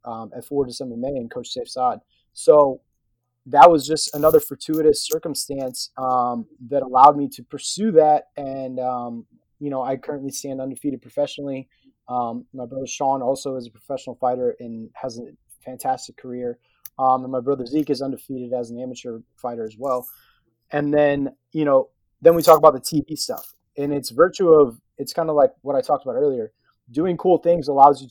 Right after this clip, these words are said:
to do more cool things. And if you're uninhibited and willing to take risks, you're gonna be presented with opportunities because people will recognize that,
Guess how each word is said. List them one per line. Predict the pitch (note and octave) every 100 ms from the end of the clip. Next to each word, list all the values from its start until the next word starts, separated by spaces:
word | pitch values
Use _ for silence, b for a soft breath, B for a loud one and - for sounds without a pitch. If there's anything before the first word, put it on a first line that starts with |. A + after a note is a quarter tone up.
| -
to | C3
do | C#3+
more | C3+ C3+
cool | - B2+
things. | D3 F#3 D#3 - D3+
And | C#3+
if | -
you're | C#3 C#3 C#3 -
uninhibited | E3 F#3+ D3+ D#3+ F3 G3+ G3 -
and | D3 C3
willing | D3 D#3+ C3+
to |
take | - C#3+ -
risks, | C#3 D3+ - - - b b -
you're | C3 D3+
gonna | C3+ D#3
be | D3+ D3+
presented | C#3+ A2+ C#3+ C3+ C3
with | A#2 B2+
opportunities | B2 B2 - F3 C3 A#2+
because | A#2 C#3+
people | - F#3+ D#3+
will | B2+ A2+
recognize | C#3+ D#3 G#2 G2 D#2 -
that, | -